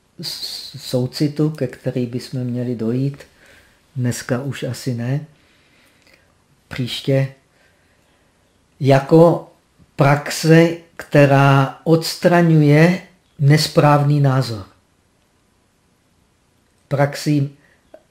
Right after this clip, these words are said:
lásky jako přátelství a soucitu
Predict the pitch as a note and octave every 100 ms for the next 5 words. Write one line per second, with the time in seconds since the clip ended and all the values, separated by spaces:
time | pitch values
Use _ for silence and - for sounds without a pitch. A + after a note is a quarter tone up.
0 | C3 C3 C#3 C#3 - E3 D3+ D3 C#3+ -
1 | B2 A#2+ C#3+ C#3 - D#3 D3+ D#3+ - _
2 | _ E3+ C3 - C3+ C3 D3+ D3+ D#3+ D#3